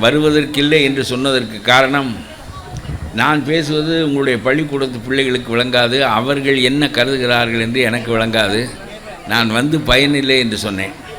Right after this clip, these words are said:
இன்றைக்கு அவர்கள் சொன்னார்கள், "பெற்றோர்கள் வருவார்கள், ஆகவே நீங்கள் வாருங்கள்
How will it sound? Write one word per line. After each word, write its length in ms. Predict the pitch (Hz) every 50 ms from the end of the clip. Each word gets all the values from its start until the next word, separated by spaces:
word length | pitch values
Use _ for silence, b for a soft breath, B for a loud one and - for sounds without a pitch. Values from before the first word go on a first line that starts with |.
| - - - - - - - - - - - - - - - - - - - - - - - - - - - - - -
இன்றைக்கு 360 | 120 127 135 143 143 131 135
அவர்கள் 360 | 135 131 131 131 117 120 131
சொன்னார்கள், 380 | 139 147 147 143 147 151 147 -
"பெற்றோர்கள் 580 | 117 123 123 123 - 170 165 151 143 139 135
வருவார்கள், 720 | 127 117 117 117 117 117 117 113 110 104 101 107 104 85 - - - - - - - - - - - - - - - - - -
ஆகவே 460 | 98 113 123 127 123 127 139 151 147
நீங்கள் 300 | 139 127 123 120 117 113
வாருங்கள் 540 | 107 107 113 120 123 123 117 107 104 92 82